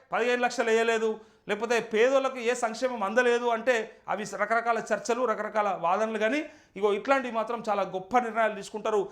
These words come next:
అది మనం ఎన్నో చూసినాం. ఆర్టికల్ త్రీ సెవెంటీ నుంచి మొదలు పెడితే రామ మందిర నిర్మాణం దాకా చూసినాం, మనం అన్నీ చూసినాం కదా, త్రిపుల్ తలాక్ కావచ్చు,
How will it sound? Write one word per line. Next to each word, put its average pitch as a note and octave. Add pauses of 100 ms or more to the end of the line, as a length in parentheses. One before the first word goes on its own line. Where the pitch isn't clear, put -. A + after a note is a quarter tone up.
(160)
అది F#3
మనం G3+
ఎన్నో C#4+
చూసినాం. A3
ఆర్టికల్ G#3
త్రీ A3
సెవెంటీ G#3+
నుంచి G3+
మొదలు G3
పెడితే A3 (180)
రామ G3+
మందిర G#3+
నిర్మాణం F#3+
దాకా A#3+
చూసినాం, E3+
మనం D#3
అన్నీ A3+
చూసినాం G3
కదా, F3+
త్రిపుల్ A3
తలాక్ G#3
కావచ్చు, G#3